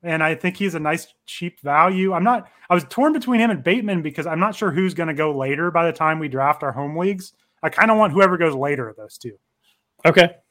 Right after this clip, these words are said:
Speaker 1: <laughs> But I'm going with Saint Brown. I think, I think, well, maybe the Lions will pump him up in, uh, Hard Knocks, but I think people are gonna see he was a late pick.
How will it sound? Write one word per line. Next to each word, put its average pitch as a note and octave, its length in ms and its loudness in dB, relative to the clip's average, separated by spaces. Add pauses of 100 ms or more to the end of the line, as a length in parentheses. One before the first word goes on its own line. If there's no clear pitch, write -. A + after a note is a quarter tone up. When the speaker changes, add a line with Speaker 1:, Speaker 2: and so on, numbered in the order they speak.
(200)
Speaker 1:
<laughs> - 120 -20
But E3 480 0
I'm F3 340 4
going G3+ 200 2
with F3+ 220 -6
Saint D#3+ 200 -4
Brown. C3 240 -2
I C#3+ 80 -2
think, F#3+ 220 -2 (340)
I G3+ 40 -2
think, A3+ 260 -4
well, C4 160 2
maybe B3+ 240 4
the A3 80 2
Lions D#3+ 340 4
will C#3 80 -4
pump C#3+ 240 -2
him C#3 120 -2
up C#3 200 2
in, C3 140 -6
uh, C3 160 0
Hard C3 240 0
Knocks, A#2 360 -8
but B2 300 -6 (260)
I E3 60 -2
think F3+ 160 -2
people D#3+ 240 -2
are D3 60 -2
gonna C#3+ 140 -4
see C#3 240 -8
he C#3+ 100 -4
was C3 80 -6
a C3 60 -6
late C3 260 -6
pick. E3 320 0